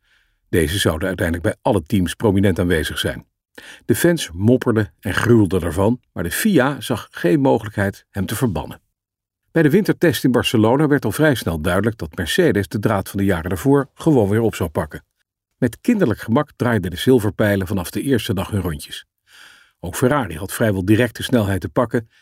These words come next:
en diende zich aan als mogelijke titelkandidaat. Bij de presentatie van de R B dertien van Red Bull Racing had de auto al wat simpel geleken en dat was hij ook.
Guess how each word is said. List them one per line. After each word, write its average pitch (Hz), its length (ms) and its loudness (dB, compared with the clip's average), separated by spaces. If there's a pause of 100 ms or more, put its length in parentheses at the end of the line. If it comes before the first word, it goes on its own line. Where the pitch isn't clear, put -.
(220)
en 151 160 2
diende 127 220 8
zich 110 180 0
aan 95 140 -2
als 113 120 0
mogelijke 104 400 -4
titelkandidaat. 80 840 -6 (720)
Bij 160 120 2
de 160 60 4
presentatie 151 500 0
van 131 80 2
de 135 180 2
R 131 60 2
B 104 200 2
dertien 120 340 2
van 95 180 -4
Red 110 220 0
Bull 82 200 -4
Racing 113 380 2
had 113 160 0
de 135 80 -2
auto 151 240 0
al 143 80 2
wat 139 160 2
simpel 151 320 2
geleken 87 500 -2
en 117 80 -4
dat 107 120 -10
was 139 220 -2
hij 90 140 -2
ook. - 280 -8